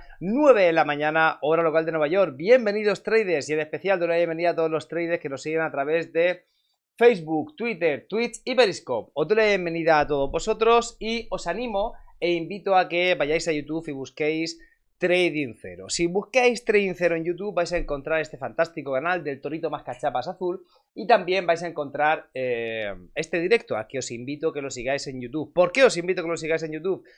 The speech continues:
Porque en YouTube estamos retransmitiendo a mil ochenta p, sesenta frames por segundo. ¿Por qué os invito a que lo sigáis en YouTube? Porque en YouTube estamos retransmitiendo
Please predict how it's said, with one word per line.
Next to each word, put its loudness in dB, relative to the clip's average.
Porque 4
en 0
YouTube -4
estamos -2
retransmitiendo -2
a 2
mil -4
ochenta -2
p, 2
sesenta -4
frames -4
por -8
segundo. -2
¿Por 8
qué 12
os 4
invito 0
a 6
que -4
lo 0
sigáis 0
en -8
YouTube? -4
Porque -6
en -12
YouTube -2
estamos 2
retransmitiendo 2